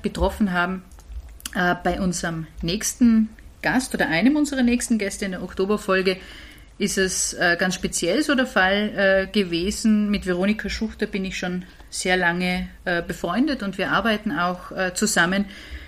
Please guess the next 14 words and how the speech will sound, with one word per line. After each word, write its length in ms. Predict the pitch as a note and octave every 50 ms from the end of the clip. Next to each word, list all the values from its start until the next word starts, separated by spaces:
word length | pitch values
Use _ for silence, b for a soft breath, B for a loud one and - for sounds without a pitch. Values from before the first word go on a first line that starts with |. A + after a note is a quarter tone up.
| B B B B B B B - - -
Äh, 160 | F#3+ F3+ F#3
zu 140 | F#3 - -
Gast 300 | F#3+ F#3 A#3+ B3+ - -
ist 140 | C4 - -
sie 200 | A#3+ A3+ G#3+ A3
deswegen 480 | F#3 G3 G#3 - - A#3 A#3 A#3+ B3+
gewesen, 540 | B3 B3 A3 G#3+ G#3+ A#3 - - A#3+ A3 G3
weil, 360 | F#3+ F#3 F#3 F#3 F#3+ G3 -
äh, 380 | - F#3 F#3 F3+ F3+ F3+ - F#3+
im 120 | F#3+ -
Oktober 680 | F#3+ F#3+ - - - F3+ F#3 G#3 A#3 B3 A#3+ A#3+ A#3+ A3+ - - -
eine 600 | - F#3+ F#3 F#3 F3+ F3+ F3 F3 F3 F3+ F3+ E3 - - - - - - - -
Tagung, 540 | F3 D#3 D3+ F#3+ A3 C#4+ C4 A#3+ A3 G3
äh, 360 | F#3 D#3 F3 F3+ F3 F3 F3